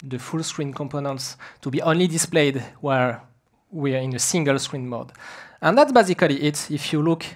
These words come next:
at all the C S S, it was removed in all the components. That's all you have to do to implement that, uh, using a library that might, that might be in your regular, uh, C S S framework a few years from now.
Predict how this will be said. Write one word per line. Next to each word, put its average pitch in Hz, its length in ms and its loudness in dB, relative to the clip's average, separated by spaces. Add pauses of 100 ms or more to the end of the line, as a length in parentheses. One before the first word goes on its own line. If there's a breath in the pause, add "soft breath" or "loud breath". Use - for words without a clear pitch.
at 127 260 -6
all 143 260 -2
the 135 140 -4
C 160 180 0
S 156 180 2
S, 156 320 2
it 143 120 -12
was 131 180 -2
removed 139 400 -4
in 127 160 -6
all 143 180 -2
the 143 80 -2
components. 139 420 -4
That's - 400 -4 (160)
all 147 340 0
you 139 200 0
have 135 200 2
to - 120 -6
do 131 220 -4 (320 loud breath)
to - 100 -4
implement 139 360 2
that, 131 380 2
uh, 117 340 -2
using 127 400 -2
a 117 40 0
library 117 480 -2
that 113 220 -6
might, 139 400 -4 (480 loud breath)
that - 160 2
might 220 140 4
be 196 140 4
in 170 180 4
your 143 320 4
regular, 139 280 2
uh, 131 320 4
C - 160 -2
S 131 120 -2
S 127 120 -6
framework 120 420 -6
a - 280 -18
few - 240 -8
years 123 280 -4
from 113 280 -8
now. 107 240 -10